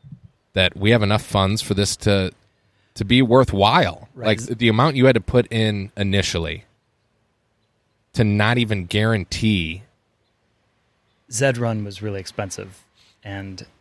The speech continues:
Speaker 2: uh, although, um, we didn't know anything, right? Like, if, if, if you consider, uh,
Speaker 1: It's outside looking in.
Speaker 2: Right.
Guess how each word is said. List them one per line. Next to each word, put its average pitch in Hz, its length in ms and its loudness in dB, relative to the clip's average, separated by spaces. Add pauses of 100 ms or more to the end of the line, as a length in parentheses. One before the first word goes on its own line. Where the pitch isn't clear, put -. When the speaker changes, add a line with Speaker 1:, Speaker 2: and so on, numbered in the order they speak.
(120)
Speaker 2:
uh, 156 60 -6 (260)
although, 208 560 0 (100)
um, 135 500 0 (960)
we 160 120 -4
didn't 196 240 -2
know 175 200 0
anything, 98 380 -8
right? 117 320 -6
Like, 123 260 -6 (180)
if, 135 300 -6
if, 135 180 -8
if 139 140 -10
you 139 80 -4
consider, 180 540 -4 (420)
uh, 117 300 -4 (100)
Speaker 1:
It's 190 200 -18
outside 110 380 2
looking 85 260 -6
in. 76 180 -12 (180)
Speaker 2:
Right. 139 260 -2